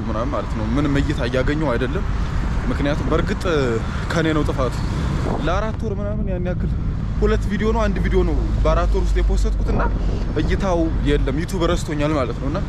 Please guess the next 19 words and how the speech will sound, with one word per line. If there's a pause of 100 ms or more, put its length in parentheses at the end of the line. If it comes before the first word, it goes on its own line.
(300)
ከዚህ
በኋላ
ግን
በየቀኑ
ስለምንለቅ (920)
ዩቲዩብ
ራሱ
ሪኮግናይዝ
ያደርገናል። (960)
እና (240)
አሁን
እንግዲህ (120)
ወደ
አራት
ኪሎ
ሂጄ
ነው
ከአራት
ኪሎ